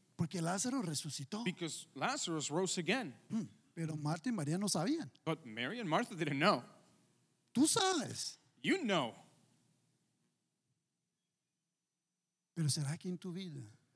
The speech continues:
Speaker 2: But could it be that in your life,
Speaker 1: tú has hecho alguna oración
Speaker 2: maybe you prayed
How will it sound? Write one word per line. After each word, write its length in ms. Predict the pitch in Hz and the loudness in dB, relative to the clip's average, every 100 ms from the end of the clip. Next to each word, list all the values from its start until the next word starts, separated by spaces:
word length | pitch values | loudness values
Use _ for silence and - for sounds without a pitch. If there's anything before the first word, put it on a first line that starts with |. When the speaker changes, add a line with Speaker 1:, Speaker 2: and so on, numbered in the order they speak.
| - | -8
Speaker 2:
But 160 | 160 | -2
could 140 | - 180 | 6 6
it 120 | 139 | 6
be 120 | 220 | 2
that 120 | 226 | 2
in 140 | 196 160 | 2 2
your 180 | 196 202 | 0 2
life, 540 | 160 113 - - - _ _ _ | 0 -2 -8 -18 -20 _ _ _
Speaker 1:
tú 80 | 175 | -4
has 140 | 170 | -2
hecho 180 | 180 190 | -2 0
alguna 320 | 175 160 175 175 | -2 -2 -4 -4
oración 440 | 165 - 165 127 - _ _ - | -6 -8 -10 -12 -16 _ _ -8
Speaker 2:
maybe 200 | 247 269 | -6 -4
you 160 | 233 202 | -4 -6
prayed 520 | - 175 139 98 | -8 -8 -6 -8